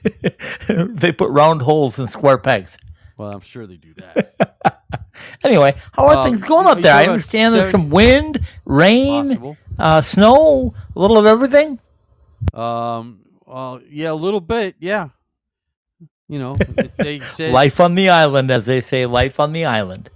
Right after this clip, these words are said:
Speaker 2: up to s-, possible gusts of seventy-five miles an hour, so that'll be fun.
Speaker 1: Yeah, there goes your power.
Speaker 2: Uh, hush.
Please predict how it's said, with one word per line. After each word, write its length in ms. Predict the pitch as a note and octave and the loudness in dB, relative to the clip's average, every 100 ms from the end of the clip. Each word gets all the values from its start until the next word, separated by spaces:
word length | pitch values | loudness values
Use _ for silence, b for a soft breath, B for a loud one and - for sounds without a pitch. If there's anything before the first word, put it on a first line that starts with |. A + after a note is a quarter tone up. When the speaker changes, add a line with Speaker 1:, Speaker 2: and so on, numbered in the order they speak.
| - | -12
Speaker 2:
up 280 | E3 - - | -10 -10 -14
to 480 | C#3+ B2+ B2 G#2+ C2 | -10 -4 -4 -4 -20
s-, 440 | _ _ - - _ _ | _ _ -20 -20 _ _
possible 640 | B2 B2+ A#2 A#2 G#2+ G2+ - | -12 -12 -12 -18 -18 -20 -16
gusts 480 | B2 G#2+ - _ G#2 | -14 -14 -20 _ -20
of 100 | F2+ | -20
seventy-five 680 | A#2+ A2 A2 G2+ G#2+ G#2 G2 | -20 -20 -20 -20 -18 -20 -20
miles 340 | G2+ G2 F2+ | -20 -20 -20
an 100 | G2 | -20
hour, 280 | G2 F2 F2+ | -20 -20 _
so 140 | _ G2 | _ -20
that'll 180 | G2+ | -20
be 140 | F2+ G2+ _ | _ _ _
fun. 100 | B1 _ _ _ _ _ _ _ _ - | _ _ _ _ _ _ _ _ _ -10
Speaker 1:
Yeah, 220 | F2+ F2+ | -8 -10
there 180 | F#2 A2+ | -6 -4
goes 260 | A#2 A#2 - | -4 -4 -8
your 80 | |
power. 460 | A2 B2+ F2+ F2 - _ _ _ _ _ _ _ _ _ _ _ _ _ _ | -6 -6 -6 -10 -14 _ _ _ _ _ _ _ _ _ _ _ _ _ _
Speaker 2:
Uh, 280 | F3 E3 E3 | -8 -6 -6
hush. 680 | D3+ F3 G#3+ - - - | -8 -8 -8 -12 -20 -20